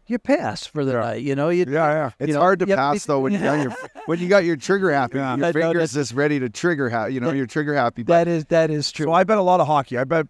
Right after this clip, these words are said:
Speaker 2: I, I'm, I'm watching hockey games every night, so I got a bet to watch some nights because some of the games are not interesting.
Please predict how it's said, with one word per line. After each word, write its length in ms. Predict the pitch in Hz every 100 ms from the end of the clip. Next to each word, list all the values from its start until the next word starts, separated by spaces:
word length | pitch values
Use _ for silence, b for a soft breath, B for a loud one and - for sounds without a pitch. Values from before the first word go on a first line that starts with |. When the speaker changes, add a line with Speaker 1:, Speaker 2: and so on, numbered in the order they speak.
| -
Speaker 2:
I, 120 | 143
I'm, 360 | 160 151 160 156
I'm 140 | 160
watching 260 | 165 165 160
hockey 140 | 151
games 180 | 139 147
every 200 | 147 135
night, 180 | 131 131
so 160 | -
I 60 | 131
got 100 | 135
a 40 |
bet 200 | 120 139 -
to 100 | 131
watch 240 | 123 127
some 140 | - 117
nights 200 | 120 123
because 400 | 123 123 117 95
some 240 | - 131
of 40 |
the 60 | 127
games 280 | 123 123 123
are 60 |
not 180 | 120 120
interesting. 420 | 127 127 - 120